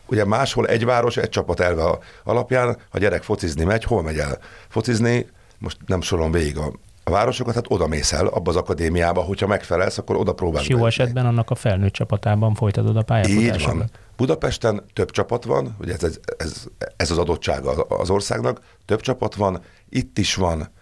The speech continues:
Speaker 1: két olyan akadémia, ami magasabb besorolású, tehát Budapesten is el tudja már szívni ezekkel az előbb elmondott lehetőségekkel más akadémia. Plusz, és ez a, ez a mondjuk az ötven százalék, ez a kettő, ötven százalék, azt valljuk be,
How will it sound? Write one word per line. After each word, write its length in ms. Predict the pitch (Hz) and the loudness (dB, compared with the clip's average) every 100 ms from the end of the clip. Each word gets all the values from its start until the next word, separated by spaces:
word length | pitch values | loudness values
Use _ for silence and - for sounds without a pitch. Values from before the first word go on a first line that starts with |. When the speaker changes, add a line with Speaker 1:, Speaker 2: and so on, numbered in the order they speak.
| - - | -20 -14
Speaker 1:
két 260 | - 113 110 | -2 0 2
olyan 140 | 95 | 2
akadémia, 600 | 85 80 80 80 80 80 - | 2 0 0 0 0 0 -2
ami 400 | - 82 80 - | -2 -2 -4 -6
magasabb 480 | - 95 90 - - | -2 0 0 0 -2
besorolású, 600 | 95 85 101 107 104 - | 0 0 2 2 0 -2
tehát 220 | 127 78 90 | -4 -2 0
Budapesten 560 | 131 123 104 - 101 | 2 2 0 -2 -2
is 120 | 90 | -2
el 120 | - 90 | 0 -2
tudja 240 | 92 90 | 0 0
már 180 | 87 82 | 0 0
szívni 480 | - 98 80 85 76 - - - - | 0 -2 0 -2 -4 -10 -20 -18 -6
ezekkel 440 | 85 92 - 85 | 0 0 0 -2
az 200 | 82 82 - - - | 0 0 -4 -4 -4
előbb 260 | - 92 82 | 0 0 2
elmondott 360 | 87 82 73 71 | 2 0 -2 -2
lehetőségekkel 720 | 78 69 73 - - - - | -2 -2 -4 -4 -6 -6 -6
más 260 | - - | -6 -6
akadémia. 520 | - - - - - - - - - - | -8 -8 -8 -6 -8 -10 -16 -20 -20 -4
Plusz, 420 | 127 170 - - - - - | -2 0 -2 -6 -14 -20 -10
és 140 | - - | -6 -2
ez 140 | 98 | 0
a, 240 | 87 76 - - - - - | 2 0 -6 -20 -20 -20 -8
ez 140 | 95 | -2
a 60 | 87 | -2
mondjuk 200 | 85 80 | -2 -2
az 80 | 95 | -2
ötven 300 | 107 107 92 | 0 0 -2
százalék, 520 | - 87 82 76 76 | 0 0 0 -2 -4
ez 100 | - | -4
a 60 | |
kettő, 480 | - 85 - 139 147 - - - - - | -2 -4 -2 -2 -2 -6 -18 -20 -16 -4
ötven 340 | 113 113 131 | -2 0 0
százalék, 600 | 113 120 104 101 95 87 - - | 0 0 2 2 0 -2 -14 -16
azt 160 | 85 | -12
valljuk 360 | - 92 76 69 | -2 0 0 0
be, 260 | 107 117 | 0 0